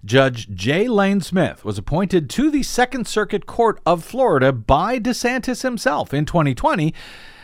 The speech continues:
This judge previously served as a county judge who was appointed in twenty fifteen by the previous Republican governor, Rick Scott, who's now,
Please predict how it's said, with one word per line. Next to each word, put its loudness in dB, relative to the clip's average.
This 2
judge 0
previously 0
served 2
as 2
a -2
county 0
judge 4
who -2
was -4
appointed -2
in -2
twenty 0
fifteen -2
by 4
the -4
previous 0
Republican 2
governor, 2
Rick -2
Scott, 0
who's -2
now, -2